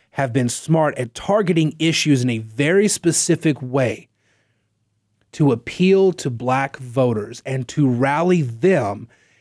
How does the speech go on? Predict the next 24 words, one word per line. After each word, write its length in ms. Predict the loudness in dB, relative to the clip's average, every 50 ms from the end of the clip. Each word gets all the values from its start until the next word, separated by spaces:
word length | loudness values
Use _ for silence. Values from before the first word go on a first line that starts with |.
| _ _ _ _
at 220 | -4 -2 0 0 0
a 80 | 0
time 560 | 0 -4 -6 -4 -2 -2 0 0 -2 -2 -4 -6 _ _ _ _
when 140 | -10 -8 -8
the 80 | -8
typical 560 | -8 -10 -4 -2 0 0 0 2 2 2 0 0
white 360 | 0 -2 -2 -2 -2 -2 0
leadership 600 | 0 2 2 2 0 -2 -2 -2 -2 0 0 0
of 100 | -2 -2
the 60 | -2
Democratic 560 | 0 0 0 0 -2 -4 -6 -6 -6 -6 -8
Party 440 | -4 0 0 2 2 2 0 0 -2 -6 -12 -20 _ _ -6
has 240 | -4 -4 -4 -4
failed 380 | -4 -2 0 2 2 2 2 0
to 60 | 0
do 240 | 0 0 0 0 -2 _ -2
any 260 | 2 4 4 4 2
justice 500 | 2 0 -2 -2 -2 -4 -8 -12 -14 -10
to 120 | -6 -4 -2
the 100 | -2 -2
black 300 | -2 -2 -2 -4 -6 -8
community 640 | -10 -8 -6 -6 -6 -6 -8 -10 -14 -14 -16 _ _ _ _ _ _ _ _ _ _ _ _ _ _ _ _ _ _ _ _ _ _ _ _ _ _ _ _ _ _ _ _ _
in 260 | -2 0 2 2 4 4
Louisiana. 680 | 4 4 2 0 0 -2 -4 -4 -4 -8 -12 -16 -20